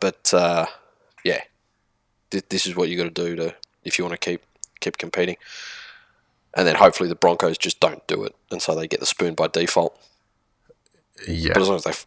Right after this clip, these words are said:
Speaker 1: as long as they fucking get it, I'll be happy. Um, quick segue, though, into the fact that I'm continuously impressed, and I understand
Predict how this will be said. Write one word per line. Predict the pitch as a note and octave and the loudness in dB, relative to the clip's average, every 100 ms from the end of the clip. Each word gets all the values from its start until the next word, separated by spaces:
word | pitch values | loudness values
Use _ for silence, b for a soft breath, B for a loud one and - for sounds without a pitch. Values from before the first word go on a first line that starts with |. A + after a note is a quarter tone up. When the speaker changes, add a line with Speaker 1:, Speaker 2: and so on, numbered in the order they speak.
| G#2+ | 4
Speaker 1:
as | G#2 | 6
long | F#2 | 6
as | |
they | D#2 | 4
fucking | - E2+ E2+ | -2 -4 -4
get | E2+ E2+ | -2 0
it, | |
I'll | E2+ | 0
be | E2+ | 0
happy. | F#2 F2+ F2+ - B B B B B B - | 2 2 2 -6 B B B B B B 4
Um, | G2+ - - _ _ - - - - | 6 6 2 _ _ -18 -18 -18 -4
quick | - C#4 | 2 4
segue, | - - F2 G2 F#2+ | 8 8 8 10 10
though, | E2+ B1 B1 - - _ - | 8 2 -2 -4 -16 _ -8
into | F#2 F2+ - E2+ C#2+ B1 - - | -6 0 2 4 2 -2 -6 -4
the | G2+ | 4
fact | - F2 - | 8 6 4
that | F#2 - _ _ _ _ _ _ _ _ _ - _ _ _ _ _ _ _ _ - | -10 -12 _ _ _ _ _ _ _ _ _ -20 _ _ _ _ _ _ _ _ 6
I'm | A#2 A#2 | 6 6
continuously | - G#2 - F3+ A#3+ F#3 - G2+ | 0 0 2 2 4 4 4 2
impressed, | F#2 - - - - - | 0 -4 -2 0 0 4
and | G#2 | 8
I | G2+ A#2+ | 8 8
understand | D#3+ - - F2 E2+ | 6 2 2 2 0